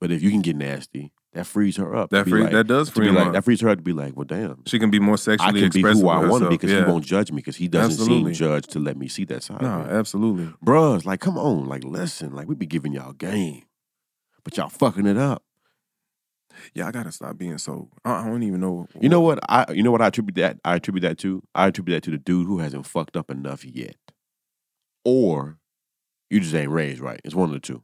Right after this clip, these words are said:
Speaker 2: What do you mean not, not fucked up enough yet? What you
Speaker 1: 'Cause
Speaker 2: mean?
Speaker 1: me, like, like, you haven't, you haven't, you haven't met that woman who is the, who is going to be your quote unquote one that got away. I think every man has a one that got, a one that got away. Like, "Damn, I,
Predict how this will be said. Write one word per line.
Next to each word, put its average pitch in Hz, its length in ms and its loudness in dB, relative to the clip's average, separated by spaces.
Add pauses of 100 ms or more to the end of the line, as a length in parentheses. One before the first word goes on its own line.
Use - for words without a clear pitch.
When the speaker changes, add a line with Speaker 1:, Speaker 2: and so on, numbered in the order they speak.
Speaker 2:
What 117 120 4
do 120 60 6
you 117 60 6
mean 110 260 4
not, 90 260 -2 (120)
not 87 300 -8
fucked - 240 -10
up 82 120 -12
enough 80 300 -12
yet? - 240 -18
What 98 140 -10
you - 60 -8
Speaker 1:
'Cause 87 100 0
Speaker 2:
mean? 87 80 0
Speaker 1:
me, 107 160 4
like, 69 320 -4
like, 73 220 -6 (120)
you 85 140 2
haven't, 82 440 -4
you 82 100 -4
haven't, 82 360 -2 (300)
you 90 100 -6
haven't 85 220 -2
met 90 160 0
that 90 160 0
woman 71 460 -2
who 80 200 2
is 67 140 -6
the, 65 260 -4
who 80 240 2
is 67 320 -6 (340)
going 95 280 4
to 78 100 -10
be 73 140 -4
your 71 180 -2
quote 73 260 -2
unquote 69 460 -6
one 73 220 -6
that 64 100 -10
got 60 140 -10
away. 57 260 -14 (1300)
I 76 40 -8
think 85 140 2
every 80 200 2
man 85 260 2
has 71 260 -6
a - 40 -14
one 71 200 -8
that 64 120 -12
got, 65 180 -10 (220)
a 52 140 -8
one 80 280 2
that 82 80 -2
got 76 160 -2
away. 69 160 -6
Like, 64 200 -14
"Damn, 76 300 -4
I, 78 300 0